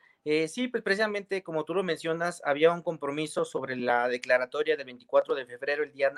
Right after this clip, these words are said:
el Día de la Bandera, para, eh, eh, ahora sí que ese emblemático lugar que es el lago de Texcoco.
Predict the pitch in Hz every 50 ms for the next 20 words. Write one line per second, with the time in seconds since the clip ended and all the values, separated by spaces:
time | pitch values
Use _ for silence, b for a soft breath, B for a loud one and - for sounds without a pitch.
0 | - - 127 123 123 143 165 175 170 151 131 127 123 117 117 117 123 127 139 139
1 | 143 170 208 - _ _ _ _ _ _ _ _ _ _ _ 143 156 170 170 170
2 | 175 175 - - _ - 135 135 131 131 131 127 - 135 135 - 143 156 151 -
3 | 170 156 - 165 160 - - 160 151 143 131 127 - _ 117 123 127 131 139 147
4 | 156 151 - - - 139 131 131 127 143 151 147 - - 151 - 156 135 135 143
5 | 143 147 143 127 123 - 123 117 - - 165 156 156 _ 170 185 226